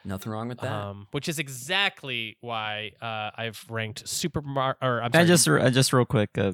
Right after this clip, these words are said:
Speaker 3: just, sorry, um,
Speaker 2: It's
Speaker 3: wanted
Speaker 2: always
Speaker 3: to
Speaker 2: when
Speaker 3: add
Speaker 2: I've,
Speaker 3: one
Speaker 2: like,
Speaker 3: thing.
Speaker 2: created a perfect segue. That's when July wants to
Speaker 3: <laughs>
Speaker 2: cut in. You can tell it's like I'm landing the plane
Speaker 1: He's
Speaker 2: so
Speaker 1: got a knack for
Speaker 2: smooth.
Speaker 1: it.
Speaker 2: Yeah.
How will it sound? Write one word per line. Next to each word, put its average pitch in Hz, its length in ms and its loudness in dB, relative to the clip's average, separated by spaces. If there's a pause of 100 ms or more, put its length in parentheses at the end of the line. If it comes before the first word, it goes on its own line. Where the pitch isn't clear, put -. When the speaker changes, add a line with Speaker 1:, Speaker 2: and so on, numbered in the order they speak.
Speaker 3:
just, - 220 -8
sorry, 98 360 0 (120)
um, 98 380 -4 (880)
Speaker 2:
It's - 80 2
Speaker 3:
wanted - 60 6
Speaker 2:
always 403 140 8
Speaker 3:
to 392 40 8
Speaker 2:
when 403 100 8
Speaker 3:
add 349 40 8
Speaker 2:
I've, 262 60 6
Speaker 3:
one 220 80 2
Speaker 2:
like, 233 120 4
Speaker 3:
thing. 196 80 -2
Speaker 2:
created 226 240 6
a 160 40 4
perfect 190 400 2
segue. 117 640 4
That's 120 180 4
when 180 120 6
July 143 340 8
wants 135 260 6
to 113 200 6 (220)
Speaker 3:
<laughs> - 220 -18
Speaker 2:
cut 170 280 8
in. 127 280 8
You 156 140 6
can 247 160 4
tell 180 680 6
it's - 180 0
like 139 160 6
I'm 123 120 2
landing 139 440 4
the 123 80 2
plane 113 420 4
Speaker 1:
He's 110 160 -4
Speaker 2:
so 120 100 4
Speaker 1:
got 113 200 2
a 120 40 0
knack 113 260 4
for 98 300 2
Speaker 2:
smooth. - 80 -8
Speaker 1:
it. - 120 -16
Speaker 2:
Yeah. 107 300 -2